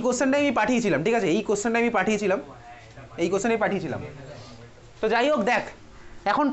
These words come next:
প্রশ্ন হচ্ছে দুটোর মধ্যে কোনটা হবে, দুটোর মধ্যে কোনটা হবে? Answer কীভাবে লিখতে হবে আমার গ্রুপে পাঠানো আছে, loan পেয়ারে repulsion দিয়ে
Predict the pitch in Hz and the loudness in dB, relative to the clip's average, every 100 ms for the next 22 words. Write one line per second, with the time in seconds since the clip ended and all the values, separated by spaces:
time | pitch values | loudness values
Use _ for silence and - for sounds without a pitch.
0 | 220 240 - 294 294 - 240 185 196 247 | 2 0 2 2 0 0 0 0 0 2
1 | 254 247 - - 262 269 277 254 190 117 | 2 2 -2 -2 0 2 2 2 2 0
2 | 110 135 196 233 240 - 240 247 233 190 | -6 -6 -4 0 -2 0 0 2 2 0
3 | 104 95 - - - - - - 226 233 | 0 -6 -16 -18 -18 -18 -20 -6 0 0
4 | 247 311 294 277 285 262 247 - 269 269 | 2 0 2 2 2 2 0 0 0 2
5 | 269 233 190 240 - 214 214 220 226 302 | 2 2 0 0 0 2 2 2 0 -4
6 | - - 160 175 196 220 220 185 180 190 | -8 -14 -2 0 0 0 2 0 0 0
7 | 226 214 226 | 0 0 0